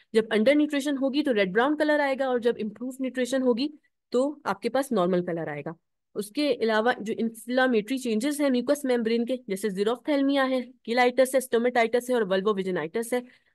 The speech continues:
वो क्यों होगा इसमें? क्योंकि दूसरे विटामिन्स भी डेफिशिएंट हैं। विटामिन ए की डेफिशिएंसी से xerophthalmia होगा, cheilitis, stomatitis और vulvovaginitis बी कॉम्प्लेक्स की डेफिशिएंसी से होगा।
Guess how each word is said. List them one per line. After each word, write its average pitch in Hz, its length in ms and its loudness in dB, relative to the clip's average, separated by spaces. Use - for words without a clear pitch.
वो 247 120 0
क्यों 285 260 0
होगा 262 200 4
इसमें? 269 380 0
क्योंकि 254 380 -8
दूसरे 220 300 -2
विटामिन्स 254 480 2
भी 226 80 -2
डेफिशिएंट 175 520 -2
हैं। 175 180 -8
विटामिन 233 400 4
ए 269 140 2
की 294 100 0
डेफिशिएंसी 269 500 2
से 262 120 2
xerophthalmia 285 680 2
होगा, 254 280 0
cheilitis, 269 480 0
stomatitis 254 580 0
और 233 120 2
vulvovaginitis 233 840 0
बी 220 140 -6
कॉम्प्लेक्स 240 480 -2
की 262 180 -4
डेफिशिएंसी 208 580 -4
से 175 140 -8
होगा। 160 300 -4